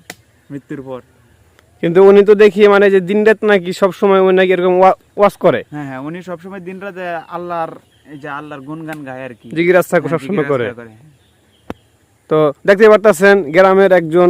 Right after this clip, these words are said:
Speaker 2: মানে প্রতিবন্ধী মানুষ, ঠিক আছে, সেও নাকি ওয়াজ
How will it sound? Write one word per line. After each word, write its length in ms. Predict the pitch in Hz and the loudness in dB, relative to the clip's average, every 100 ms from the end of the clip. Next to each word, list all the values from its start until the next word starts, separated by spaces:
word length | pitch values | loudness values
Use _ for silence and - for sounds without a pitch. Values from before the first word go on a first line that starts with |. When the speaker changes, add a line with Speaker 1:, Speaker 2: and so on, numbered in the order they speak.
| 170 | 2
Speaker 2:
মানে 120 | 165 | 0
প্রতিবন্ধী 640 | 170 202 185 180 185 160 165 156 | 0 -2 -2 0 0 2 2 2
মানুষ, 180 | 160 151 - | 2 -2 -2
ঠিক 120 | 175 | 0
আছে, 260 | 170 - 147 120 _ _ _ | 0 0 -4 -4 _ _ _
সেও 420 | 143 - 170 175 | -10 -2 2 2
নাকি 260 | 165 170 160 | 2 0 -2
ওয়াজ 280 | 160 170 | 0 0